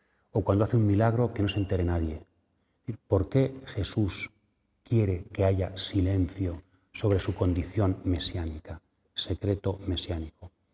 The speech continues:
Los demás evangelios prácticamente esto no lo tienen. Es una característica propia de San Marcos. Bien, hay muchas teorías para esto, digamos las principales.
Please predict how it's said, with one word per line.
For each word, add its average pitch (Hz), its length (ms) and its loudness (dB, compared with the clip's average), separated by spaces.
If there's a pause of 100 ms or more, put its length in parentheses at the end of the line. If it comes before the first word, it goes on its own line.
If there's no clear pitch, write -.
(340)
Los 98 100 0
demás 95 220 4
evangelios 110 460 2
prácticamente 98 680 0
esto 104 380 -2
no 90 180 4
lo 78 100 -2
tienen. 76 400 -8 (320)
Es 90 60 -8
una 107 120 0
característica 101 580 -2
propia 107 400 -2
de 82 80 -4
San 80 180 -6
Marcos. - 580 -10 (1700)
Bien, 110 140 6
hay 98 100 6
muchas 92 760 4
teorías 87 380 4
para 98 220 0
esto, 123 220 -2
digamos 87 380 2
las 87 160 -8
principales. 104 680 -4